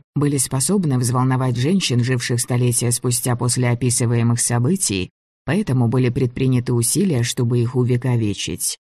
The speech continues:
Как и средневековые исландцы, мы сегодня нередко видим своё отражение в образах викингов, которые кажутся такими далёкими, но с которыми у нас так много общего.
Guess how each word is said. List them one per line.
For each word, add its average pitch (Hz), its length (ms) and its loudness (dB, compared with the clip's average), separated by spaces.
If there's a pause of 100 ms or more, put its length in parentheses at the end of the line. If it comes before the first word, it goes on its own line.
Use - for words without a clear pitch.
(500)
Как 135 180 -2
и 135 80 0
средневековые 123 840 2
исландцы, 127 680 0 (280)
мы 143 160 0
сегодня 135 400 2
нередко 135 420 0
видим 123 300 2
своё 123 340 0
отражение 123 580 0
в 123 80 0
образах 117 440 0
викингов, 113 640 -2 (300)
которые 135 360 0
кажутся 127 440 -2
такими 123 400 0
далёкими, 117 680 0 (240)
но 127 120 0
с 127 100 0
которыми 123 440 2
у 123 60 4
нас 123 200 2
так 123 180 -2
много 147 380 0
общего. 107 680 -2